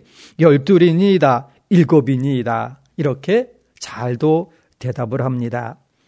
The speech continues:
우리 주님께서 이들과 퀴즈로 문답을 하시는 것은 아닙니다. 너희가 그 이적을 보았고 그 이적을 기억하는데 그 이적의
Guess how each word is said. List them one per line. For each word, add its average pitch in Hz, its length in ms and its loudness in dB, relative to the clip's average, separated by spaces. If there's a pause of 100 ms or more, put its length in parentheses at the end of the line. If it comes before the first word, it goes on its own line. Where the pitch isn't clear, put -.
(160)
우리 208 160 4
주님께서 214 840 -2 (240)
이들과 170 640 0 (320)
퀴즈로 254 520 0
문답을 147 420 0
하시는 135 360 -2
것은 139 480 -6 (300)
아닙니다. 117 840 -8 (300)
너희가 175 540 -2 (220)
그 285 180 2
이적을 196 640 -2 (100)
보았고 156 680 0 (140)
그 - 160 -2
이적을 190 460 0
기억하는데 170 840 -2 (180)
그 - 140 -2
이적의 185 440 0